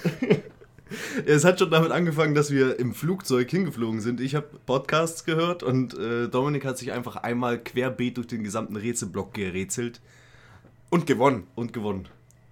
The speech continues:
Speaker 2: Der Rätselblock hat, äh, auf der letzten Scheide, <laughs> auf der letzten Scheide, auf der letzten
Speaker 1: Auf
Speaker 2: Seite
Speaker 1: der letzten Scheide hat er nochmal aufgegeben.
Speaker 2: Ja, auf der letzten Seite stand dann, „Ich gebe auf, du bist zu gut für mich.“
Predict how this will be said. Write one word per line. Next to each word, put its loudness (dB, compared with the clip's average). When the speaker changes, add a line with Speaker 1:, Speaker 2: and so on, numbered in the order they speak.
Speaker 2:
Der 4
Rätselblock 0
hat, -4
äh, 2
auf -6
der 0
letzten -4
Scheide, 0
<laughs> -10
auf -18
der -6
letzten -6
Scheide, -6
auf -8
der 8
letzten 6
Speaker 1:
Auf 2
Speaker 2:
Seite 8
Speaker 1:
der 4
letzten 0
Scheide 4
hat -4
er 2
nochmal 0
aufgegeben. -4
Speaker 2:
Ja, 4
auf 0
der -2
letzten -4
Seite 0
stand -2
dann, 0
„Ich -8
gebe 2
auf, 2
du -6
bist -6
zu -2
gut -2
für -4
mich.“ -4